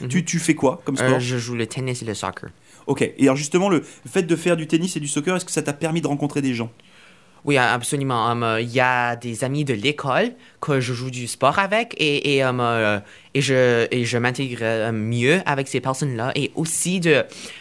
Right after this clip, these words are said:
Speaker 1: euh, parce que les sports, hum, euh, et les activités, ça se déroule en anglais. Donc, hum, ça m'a permis de, de juste,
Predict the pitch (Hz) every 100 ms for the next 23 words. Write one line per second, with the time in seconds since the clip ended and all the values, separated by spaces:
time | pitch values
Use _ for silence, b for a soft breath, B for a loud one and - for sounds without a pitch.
0 | B 139 139 143 175 165 143 - 147 139
1 | 175 185 170 160 143 135 127 123 123 123
2 | 127 123 127 - 165 170 196 147 139 123
3 | 120 120 120 90 90 104 196 - B B
4 | B - 131 143 131 123 131 123 - 156
5 | 151 139 123 120 123 120 -